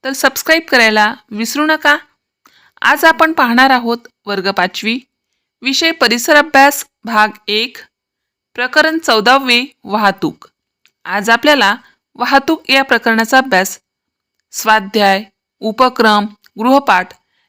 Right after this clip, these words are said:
याच्या माध्यमातून अगदी सविस्तर, व्यवस्थित, काळजीपूर्वक प्रत्येक प्रश्नाचा अभ्यास करून वाहतूक हे प्रकरण समजून घ्यायचं आहे. चला तर मग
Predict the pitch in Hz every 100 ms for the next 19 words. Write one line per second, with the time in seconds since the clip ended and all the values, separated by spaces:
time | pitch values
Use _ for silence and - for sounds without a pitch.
0 | - 277 330 277 202 277 320 311 208 147
1 | _ - 220 202 247 247 202 214 - 220
2 | 214 214 196 202 196 220 - 208 208 -
3 | 196 196 233 226 214 214 220 - - -
4 | _ _ 254 254 - 330 339 269 262 269
5 | 269 269 254 - 190 202 226 - 311 302
6 | 226 233 - _ _ - 233 254 247 320
7 | 320 - 269 339 320 254 233 220 226 -
8 | _ - 220 214 254 277 302 277 294 285
9 | 285 285 - _ _ _ _ _ _ _
10 | _ _ _ _ _ _ _ _ _ _
11 | _ _ _ _ - 254 262 277 311 302
12 | 311